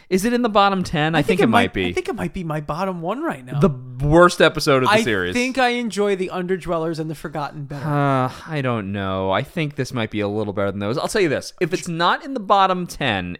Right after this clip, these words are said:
Speaker 1: it's certainly circling the drain.
Speaker 2: Yes.
Speaker 1: It might be the worst. I don't know. It's, it's, it's, it's there.
Speaker 2: I
Speaker 1: It's
Speaker 2: like
Speaker 1: at the threshold.
Speaker 2: There are, listen,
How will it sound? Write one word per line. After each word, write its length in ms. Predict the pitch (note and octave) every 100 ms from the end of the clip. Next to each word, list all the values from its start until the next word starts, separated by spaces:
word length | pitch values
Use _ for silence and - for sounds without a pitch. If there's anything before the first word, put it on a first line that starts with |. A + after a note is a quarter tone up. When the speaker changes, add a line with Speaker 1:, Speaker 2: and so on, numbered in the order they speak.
| -
Speaker 1:
it's 160 | B2
certainly 400 | - D#3 D#3+ D3+
circling 420 | C#3+ C3+ B2 A#2 G2+
the 80 |
drain. 320 | F2 F#2+ - -
Speaker 2:
Yes. 380 | - - - - - _ - _ - _ _
Speaker 1:
It 180 | D3+ D3
might 460 | D#3+ D#3+ D3+ C#3 -
be 300 | A#2+ G#2+ G2+ E2+
the 100 | -
worst. 360 | F#2+ F#2+ - -
I 60 | D#3
don't 100 | C#3
know. 160 | F2+ -
It's, 280 | D3+ - -
it's, 320 | D#3 - - -
it's, 320 | C#3+ - - -
it's 160 | C#3
there. 560 | C3+ A2 G2 E2+ - - _ _ -
Speaker 2:
I 140 | D#3+ F#3
Speaker 1:
It's 100 | F#3
Speaker 2:
like 220 | F#3 F3
Speaker 1:
at 200 | D3 D3
the 80 | C3+
threshold. 420 | - A2+ F2 -
Speaker 2:
There 80 | G#3+
are, 380 | A#3 A3+ A3 -
listen, 400 | F#2+ D3 A2+ C#3+